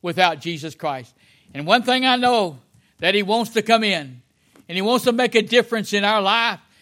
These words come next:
He wants to make a difference in the ministries of this church. He wants to make a difference in people's lives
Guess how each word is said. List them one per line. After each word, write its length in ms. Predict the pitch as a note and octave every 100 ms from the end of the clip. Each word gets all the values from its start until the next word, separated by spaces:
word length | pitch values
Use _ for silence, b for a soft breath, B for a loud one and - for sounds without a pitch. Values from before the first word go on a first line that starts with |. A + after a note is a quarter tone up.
| b
He 120 | b A3
wants 240 | B3 B3+
to 80 | B3
make 220 | A3+ A3+
a 80 | A3+
difference 480 | G#3+ A#3+ A#3 A3 G#3+
in 80 | G#3
the 60 |
ministries 640 | F#3+ G#3+ B3 A3+ A#3 A#3 G3
of 120 | G3
this 180 | G3+ -
church. 420 | A#3 B3+ B3 - b b
He 100 | b
wants 260 | A3 A#3 A3
to 100 | A3+
make 240 | G#3+ A#3+
a 80 | A3+
difference 520 | G3+ A#3 A#3 A3 G#3 - b b
in 120 | G3
people's 520 | E3 G3 B3 G#3+ G#3 F3+
lives 480 | F#3+ G#3+ G3+ F#3